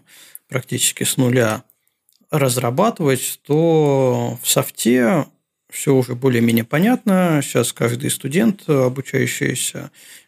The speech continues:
где-нибудь в специализированном вузе, уже свою нейроночку за вечерок под пиво может поднять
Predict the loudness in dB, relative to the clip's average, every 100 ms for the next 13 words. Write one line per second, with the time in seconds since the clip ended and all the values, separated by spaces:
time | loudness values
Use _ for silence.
0 | -12 -4 -4 -4 -8 -10 -6 -2 2 2
1 | 2 0 0 2 2 2 -2 -6 -2 0
2 | 0 2 0 0 -4 -14 -10 -6 -6 -6
3 | -8 -12 _ _ _ _ _ _ -8 -2
4 | 0 0 0 -4 -6 -2 -2 0 0 0
5 | -2 -4 -4 -4 -4 0 0 0 -2 -4
6 | -8 -6 -4 0 2 0 -4